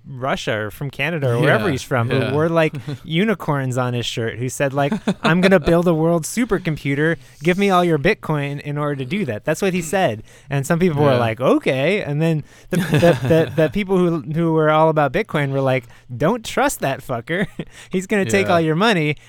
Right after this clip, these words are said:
Speaker 1: And not only that, but his plan sucks because he's gonna take all your money. He's gonna give it to all these other shitty companies. And, like,
Speaker 2: Yeah.
Speaker 1: you know, he, that thing he did, but, um, well, he made it, he made it, he, yeah. So Ethereum, the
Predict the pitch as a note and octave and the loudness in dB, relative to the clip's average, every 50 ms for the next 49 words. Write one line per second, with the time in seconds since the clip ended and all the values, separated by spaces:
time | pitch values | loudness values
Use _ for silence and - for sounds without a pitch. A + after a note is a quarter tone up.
0 | - - - F3 F#3 G#3 A3 A3 G#3 G3+ G3 A3+ G#3 D#3+ D#3+ E3 D#3+ D#3+ - - | -10 -2 0 2 2 4 4 4 2 2 2 2 2 2 0 -2 -4 -4 -6 -4
1 | - G3 G#3 A#3 A3+ F#3+ - E3 C#3 C#3 - - - E3+ D3 E3+ D3+ D3 D3+ F3 | -2 0 0 0 0 0 0 0 0 0 -2 -4 -8 -6 -6 -4 -6 -4 -4 -2
2 | E3+ E3 D#3 - F3 E3+ F3 E3 E3 E3 D3+ D#3+ D#3+ E3 D#3+ C#3+ C3+ D#3 D3+ C#3+ | -2 -2 -2 -2 -2 -2 0 0 0 0 0 0 0 -2 -2 -2 -2 -2 -4 -2
3 | B2+ D3+ E3 D#3+ E3+ - D#3 D3 C#3+ D3 D3+ D3 C#3 D3+ D3 C3+ - - G3 A3 | 0 0 0 0 0 0 0 2 2 2 2 0 0 0 -2 -2 -4 -4 -6 -4
4 | G3 C#3 - - A#2+ A2 - A2+ A#2 A#2 B2+ D3 D3 - - _ _ _ - - | -4 -4 -6 -6 -6 -6 -6 -6 -6 -4 -4 -6 -6 -8 -12 _ _ _ -20 -20
5 | - - - - C#3+ D3 D3 D3 D3 C#3+ C#3 C3+ F2+ F2+ - - C3+ C#3+ B2+ A#2 | -20 -20 -16 -10 -6 -4 -2 -2 0 -2 -2 -4 -6 -12 -14 -8 -6 -4 -4 -4
6 | A#2+ B2+ C3 D3 B2+ C3 C#3+ D3+ E3+ - E3+ C#3+ B2 B2 A#2+ G#2+ C3+ C#3 A#2+ A2+ | -4 -4 -6 -6 -4 -2 -2 -2 0 -2 -4 -4 -4 -4 -2 -2 -2 -2 -2 -4
7 | A#2+ A#2 A2 A#2 A2+ A#2 A2+ - - C#3+ B2+ A#2 A2 G#2+ G#2+ G#2 - _ _ _ | -6 -8 -8 -8 -6 -6 -8 -10 -10 -10 -8 -8 -8 -8 -10 -12 -14 _ _ _
8 | - - - _ - - D#3 C#3+ B2 A#2+ A#2+ C3 - - C3+ B2 A#2+ B2 A#2+ B2 | -20 -20 -20 _ -6 -2 -2 0 0 -2 -6 -10 -14 -16 -12 -10 -8 -6 -4 -4
9 | B2+ B2 A2+ A#2 - _ - C#3 D#3 D#3 D#3+ D#3+ D#3 D3 - - E3 G3 G3 - | -4 -4 -4 -8 -10 _ -10 -6 -4 0 0 0 0 -2 -4 -6 -4 -4 -4 -6
10 | - - - - - - - - - - E3+ D#3 C3 A#2 A2+ - _ _ _ - | -8 -16 -20 -20 -20 -20 -20 -16 -8 -4 -2 -2 -2 -2 -6 -10 _ _ _ -6
11 | - G3 F#3 F3 - - D#3+ - - G3+ G3 F#3 F3 E3 D3+ C#3 C3+ B2+ - _ | 0 0 2 0 0 -4 -8 -4 0 0 2 2 2 2 0 0 -4 -8 -10 _
12 | _ - D#3 D#3+ | _ -8 -8 -8